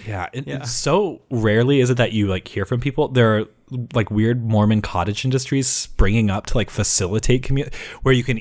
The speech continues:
Speaker 1: email and they'll print the email and send it to the,
Speaker 2: <laughs>
Speaker 1: like, people are just so not letter <laughs> writers anymore that
Speaker 2: Yeah.
Speaker 1: that has been developed.
Speaker 2: That's crazy.
Speaker 1: Yeah. And so, um,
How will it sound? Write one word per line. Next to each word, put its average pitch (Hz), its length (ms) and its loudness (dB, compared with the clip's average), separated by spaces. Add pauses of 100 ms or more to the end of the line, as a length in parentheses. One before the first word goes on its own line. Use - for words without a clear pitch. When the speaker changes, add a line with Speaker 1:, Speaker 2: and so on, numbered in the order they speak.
(100)
Speaker 1:
email 104 640 -2 (100)
and 117 180 -2
they'll 117 120 0
print 131 320 4
the 117 180 -6 (140)
email 98 360 -4
and 104 200 -8
send 123 280 2
it 190 140 2
to 185 100 2
the, 104 160 -4
Speaker 2:
<laughs> - 40 -6
Speaker 1:
like, 127 180 -2 (280)
people 165 220 2
are 180 60 2
just 165 240 -4
so 151 180 4
not 117 460 -2
letter 113 280 -2
<laughs> 135 60 2
writers 170 380 4
anymore 165 360 0
that 120 220 -4
Speaker 2:
Yeah. 131 480 2
Speaker 1:
that 117 100 -6
has 123 180 -4
been 104 180 -4
developed. 90 580 -10
Speaker 2:
That's 143 300 -8
crazy. 131 540 -12
Speaker 1:
Yeah. 98 320 -2 (120)
And 135 160 2
so, 131 460 4
um, 104 440 0